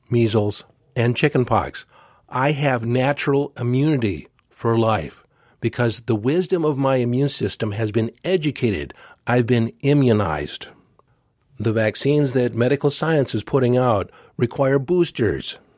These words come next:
or a follow-up shot or a third shot. And what's interesting is on their own websites, they say this does not prevent covid.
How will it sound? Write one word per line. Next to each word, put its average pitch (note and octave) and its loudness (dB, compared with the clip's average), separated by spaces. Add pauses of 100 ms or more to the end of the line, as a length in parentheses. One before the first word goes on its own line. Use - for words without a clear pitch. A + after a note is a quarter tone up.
(220)
or B2 0
a C3 0
follow-up D#3+ 0
shot G#2 -2
or D3+ 2
a E3 0
third D#3+ -4
shot. D#2+ -4 (400)
And A#2+ 0
what's C3+ 0
interesting G2+ -2 (360)
is B2+ 0
on E3 0
their E3+ 2 (100)
own G#3+ 2
websites, F3+ -2 (160)
they D3+ 0
say D#3+ 0
this E3 0
does E3 0
not E3 0
prevent D3+ 0
covid. D#3 0